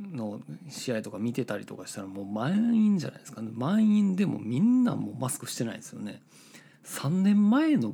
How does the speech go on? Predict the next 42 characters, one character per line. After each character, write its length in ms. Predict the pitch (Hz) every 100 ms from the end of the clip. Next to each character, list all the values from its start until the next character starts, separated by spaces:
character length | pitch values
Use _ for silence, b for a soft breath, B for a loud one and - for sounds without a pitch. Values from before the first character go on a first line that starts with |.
| -
画 160 | -
像 220 | 120 120 147
か 120 | 117
な 140 | 110
と 100 | -
か 180 | - 113
思 360 | 117 131 127 143
っ 40 |
て 160 | - -
し 180 | 185
ま 120 | 175 127
う 120 | 156
ぐ 100 | 147
ら 120 | 139
い 80 | 135
ち 120 | -
ょ 0 |
っ 40 |
と 100 | -
疑 400 | 104 117 139 127
わ 120 | 127 131
し 140 | -
い 220 | 104 - B B B B B -
感 280 | - 110
じ 100 | 110
な 100 | 104
ん 120 | - -
で 100 | 131
す 100 | -
け 100 | -
れ 60 |
ど 100 | -
も、 180 | 101 -
ど 140 | 113
っ 40 | 117
ち 160 | - 151
が 120 | 151
正 300 | 185 202 214
し 60 | 208
い 60 |
の 100 | 113
か。 160 | -